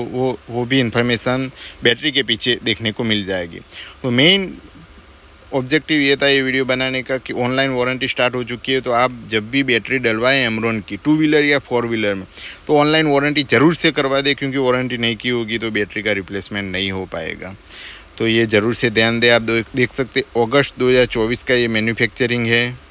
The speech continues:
ये बैटरी का, और ऑनलाइन वारंटी स्टार्ट हो चुकी है। कुछ इस तरीके से सारी इन्फॉर्मेशन मैंने दे दी है। और अगर किस तरीके से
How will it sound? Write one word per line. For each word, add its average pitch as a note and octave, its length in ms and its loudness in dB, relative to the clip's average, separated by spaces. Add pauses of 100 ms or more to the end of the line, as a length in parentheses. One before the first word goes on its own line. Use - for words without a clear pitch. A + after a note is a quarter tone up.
(280)
ये A#2+ 80 0
बैटरी A2+ 340 0
का, A#2 160 0 (160)
और A#2 220 0 (140)
ऑनलाइन A2 340 -2
वारंटी G#2 400 0
स्टार्ट G2 300 -2
हो F#2+ 120 -6
चुकी - 320 -12
है। E2 60 -8 (400)
कुछ D3+ 220 0
इस F3 160 -2
तरीके D3 320 4
से C#3 140 0
सारी B2 280 4
इन्फॉर्मेशन C3 520 0
मैंने B2+ 280 2
दे B2 200 4
दी B2+ 200 4
है। C3 100 2 (320)
और D#3 220 4
अगर D#3+ 240 6 (200)
किस F#3 200 0
तरीके D#3+ 360 2
से F3 200 4